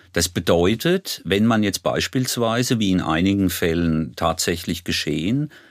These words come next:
mehrere Beschüsse an einem Tag hatte,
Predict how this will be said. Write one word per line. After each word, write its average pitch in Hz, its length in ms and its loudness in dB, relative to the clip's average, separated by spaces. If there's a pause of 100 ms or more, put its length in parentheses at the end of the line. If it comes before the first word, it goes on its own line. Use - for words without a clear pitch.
mehrere 139 720 0
Beschüsse 135 560 0
an 98 160 0
einem 101 360 0
Tag 87 480 -2
hatte, 71 380 -6